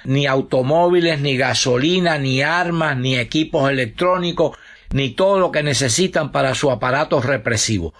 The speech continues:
Por eso es que hay que cortar parte de ese dinero para que no le llegue al aparato represivo.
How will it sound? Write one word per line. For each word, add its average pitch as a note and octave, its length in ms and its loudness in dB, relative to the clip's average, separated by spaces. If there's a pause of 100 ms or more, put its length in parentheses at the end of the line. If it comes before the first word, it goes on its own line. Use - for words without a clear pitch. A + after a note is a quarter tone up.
(160)
Por C#3 260 2
eso F3+ 340 0 (160)
es D#3 200 -2
que - 140 -4
hay E3+ 140 0
que E3 180 0
cortar D3+ 560 -2 (120)
parte F3 420 0
de D#3+ 100 4
ese D#3 220 0
dinero D#3 460 0
para C#3+ 280 0
que C3+ 160 0
no E3+ 240 2
le D#3+ 200 2
llegue E3+ 320 2
al D3 120 2
aparato C#3+ 540 0
represivo. A2+ 760 -2